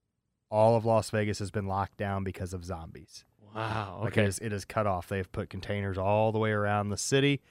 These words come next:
Speaker 1: but these are, aren't your normal zombies. They have, like, a hierarchy. They have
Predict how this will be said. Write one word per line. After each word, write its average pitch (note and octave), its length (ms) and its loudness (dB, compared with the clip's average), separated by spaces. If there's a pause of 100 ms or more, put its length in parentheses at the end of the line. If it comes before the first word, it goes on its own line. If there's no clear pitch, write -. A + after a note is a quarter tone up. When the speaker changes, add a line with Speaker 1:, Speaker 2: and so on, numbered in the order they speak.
(340)
Speaker 1:
but G2 140 -10
these G2+ 240 -2
are, G#2 220 0
aren't G#2+ 300 0
your A2 180 -4
normal A2 320 2
zombies. F#2 580 -6 (140)
They F#2+ 80 -12
have, F#2+ 140 -2
like, G2+ 140 -2
a G2+ 80 -2
hierarchy. F#2+ 680 -2 (500)
They F#2 120 -4
have F#2+ 680 -2